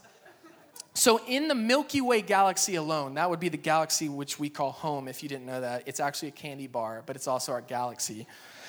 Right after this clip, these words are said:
So in the Milky Way alone, there are between one hundred and four hundred billion stars. That's plus or minus three hundred billion. I guess you're allowed to be that wrong in space.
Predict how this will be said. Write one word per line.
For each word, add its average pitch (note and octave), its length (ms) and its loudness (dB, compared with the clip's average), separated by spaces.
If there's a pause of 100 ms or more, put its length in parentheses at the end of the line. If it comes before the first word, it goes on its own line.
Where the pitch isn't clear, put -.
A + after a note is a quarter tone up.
(100)
So F#3+ 460 6
in C4 200 4
the C#4+ 80 4
Milky B3 340 4
Way G#3+ 140 6
alone, E3 720 2 (460)
there A#3 220 8
are A#3+ 220 8
between A3+ 960 2 (440)
one A3+ 280 4
hundred B3+ 360 0
and G3 120 0
four A3+ 260 4
hundred G#3 460 0 (580)
billion G3 640 6
stars. C#3+ 580 6
That's F3+ 220 4
plus G#3 280 4
or G3 40 0
minus F3 340 0
three D#3+ 220 0
hundred D3 340 -2
billion. B2+ 480 0 (680)
I D3+ 120 0
guess D#3+ 260 2
you're E3 80 4
allowed C#3+ 220 6
to C#3 60 -4
be C#3 140 -4
that C3 200 4
wrong B2 540 2
in C#3 180 -2
space. C3 540 2